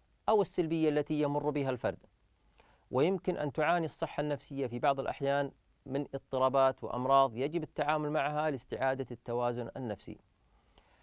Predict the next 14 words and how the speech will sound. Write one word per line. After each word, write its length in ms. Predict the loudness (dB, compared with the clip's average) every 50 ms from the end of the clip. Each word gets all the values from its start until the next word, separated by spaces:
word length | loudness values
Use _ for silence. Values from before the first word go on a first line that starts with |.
| _ _ _ _ _ -6
لذلك 500 | -4 2 6 10 10 10 8 6 0 0
يمكن 240 | -2 -2 0 0 0
النظر 340 | 0 2 2 2 2 0 0
إلى 160 | 0 -2 -2
الصحة 320 | -2 -2 -4 -4 -4 -2
النفسية 400 | -4 -4 -4 -6 -6 -4 -2 -2
الإيجابية 600 | -2 -2 -2 0 2 2 2 0 0 -2 0 0
على 200 | 0 0 0 0
أنها 560 | 0 -2 -2 -4 -4 -4 -2 -2 0 2 2
بعد 460 | 2 2 2 2 2 2 0 -4 -4 -8
من 140 | -8 -8
أبعاد 440 | -6 -8 -6 0 2 2 2 2 2
العافية 360 | 0 2 2 2 2 0 -2
للفرد، 440 | -2 -2 -2 -2 -2 -4 -4 -6 -10